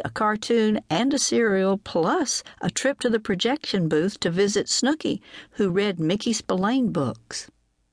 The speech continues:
And after the movie, he could go next door to the trolley car diner where Jimmy, their boarder,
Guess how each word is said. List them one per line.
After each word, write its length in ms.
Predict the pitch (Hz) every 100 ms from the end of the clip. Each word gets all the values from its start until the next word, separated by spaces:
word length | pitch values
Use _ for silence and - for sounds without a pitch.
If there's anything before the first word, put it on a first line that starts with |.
| _
And 160 | - 151
after 260 | 262 381 415
the 120 | 269
movie, 440 | 220 220 262 320 - -
he 160 | - 247
could 140 | 214
go 160 | 190 240
next 400 | 226 208 - -
door 200 | 214 214
to 120 | 220
the 100 | 180
trolley 380 | 208 - 226 247
car 240 | 240 196 180
diner 480 | 190 185 240 190
where 220 | 170 175 165
Jimmy, 480 | 208 240 254 269 -
their 160 | 180
boarder, 460 | 180 208 254 285